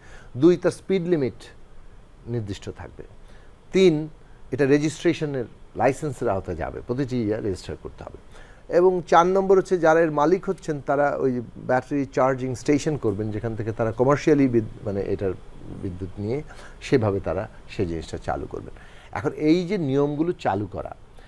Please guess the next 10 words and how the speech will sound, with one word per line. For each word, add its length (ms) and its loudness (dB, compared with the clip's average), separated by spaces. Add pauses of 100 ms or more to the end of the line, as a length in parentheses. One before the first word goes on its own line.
(180)
এই 80 0
চালু 300 4
করার 260 4
কর্তব্য, 500 -2
দায়িত্বটা 400 4
কার? 200 -10 (1500)
দায়িত্বটা 320 -2
কার? 180 -6
রাষ্ট্রের, 400 0
সরকারের। 640 -8